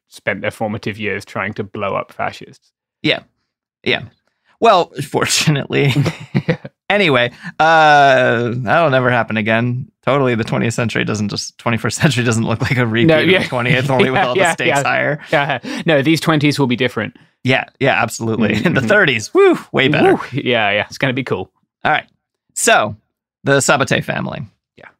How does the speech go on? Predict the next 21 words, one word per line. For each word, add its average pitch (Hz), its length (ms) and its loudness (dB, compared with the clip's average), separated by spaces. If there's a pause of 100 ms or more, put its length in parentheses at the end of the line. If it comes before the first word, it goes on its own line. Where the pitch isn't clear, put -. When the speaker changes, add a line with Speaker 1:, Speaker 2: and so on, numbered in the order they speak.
(240)
Speaker 2:
Uh, 127 120 2
who 135 100 4
I 160 100 4
first - 240 0
heard 302 140 4
about 156 200 2
because 127 220 0
my 117 120 0
friend, 123 460 -2
uh, 113 300 0
shout 123 240 -2
out 117 100 -4
to - 80 -12
my 113 100 0
friend 117 240 -2
whose 107 140 -4
cat 123 380 -4
is 127 120 -6
named, 131 300 0
uh, 123 280 0
Sabate. 131 560 -2